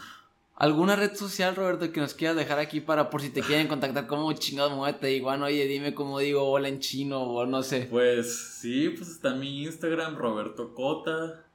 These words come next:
Speaker 2: con doble A al final. Y pues ya mi Twitter, Roberto Cota cuatro. Y,
Speaker 1: Ah,
Speaker 2: y ahí me
Speaker 1: ah,
Speaker 2: pueden
Speaker 1: ahí te,
Speaker 2: preguntar. <laughs>
Speaker 1: ahí te agrego en la descripción y muy chingón y muchas gracias por estar apareciendo aquí en el podcast y,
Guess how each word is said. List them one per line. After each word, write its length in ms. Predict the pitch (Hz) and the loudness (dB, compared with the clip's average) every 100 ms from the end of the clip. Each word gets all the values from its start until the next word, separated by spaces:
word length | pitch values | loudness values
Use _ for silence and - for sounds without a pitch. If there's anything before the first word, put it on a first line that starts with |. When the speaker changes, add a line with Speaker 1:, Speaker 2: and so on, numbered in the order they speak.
| - | -16
Speaker 2:
con 220 | 104 98 | -12 -8
doble 340 | 95 98 101 | -8 -4 -6
A 80 | 104 | -4
al 140 | 107 - | -8 -6
final. 560 | 120 127 151 165 165 - _ _ _ _ - | -6 -4 -4 -6 -12 -20 _ _ _ _ -14
Y 960 | 98 98 101 95 95 90 87 85 80 - _ _ - - | -10 -6 -4 -6 -8 -10 -12 -14 -16 -20 _ _ -20 -12
pues 140 | 104 | -8
ya 220 | 101 98 120 | -4 -2 -2
mi 220 | 131 127 | -6 -6
Twitter, 340 | 117 117 120 | -8 -4 -4
Roberto 420 | 113 98 95 113 | -4 -4 -6 -12
Cota 300 | - 107 110 - | -12 -12 -12 -8
cuatro. 360 | 98 98 - 95 | -10 -10 -12 -14
Y, 160 | 85 - | -14 -16
Speaker 1:
Ah, 260 | 113 107 110 | -10 -8 -4
Speaker 2:
y 40 | 110 | -4
ahí 100 | 101 | -2
me 80 | |
Speaker 1:
ah, 100 | 104 107 | -2 -2
Speaker 2:
pueden 160 | 107 98 | -2 -2
Speaker 1:
ahí 180 | 113 110 | -2 -2
te, 120 | 123 120 | -2 -2
Speaker 2:
preguntar. 240 | 117 123 - | -4 -8 -4
<laughs> 40 | |
Speaker 1:
ahí 220 | 107 113 | -2 0
te 60 | 131 | 0
agrego 240 | 127 131 | 0 0
en 60 | 143 | 0
la 80 | 139 | 0
descripción 520 | 131 127 113 147 151 | -2 -4 0 2 2
y 300 | 123 - - - | 0 -2 -10 -2
muy 240 | 143 151 | 4 4
chingón 380 | 156 165 156 170 | 4 2 4 6
y 120 | 160 | 6
muchas 400 | 147 139 143 165 | 4 2 2 4
gracias 260 | 151 151 156 | 2 0 -2
por 120 | 147 | 0
estar 340 | 127 131 131 | 0 2 4
apareciendo 520 | 139 - 131 117 131 131 | 4 2 0 0 -2 -2
aquí 160 | 117 | -2
en 80 | 135 | -2
el 80 | 135 | 0
podcast 400 | 139 139 147 131 | -2 -2 -4 -4
y, 240 | 117 120 | -6 -8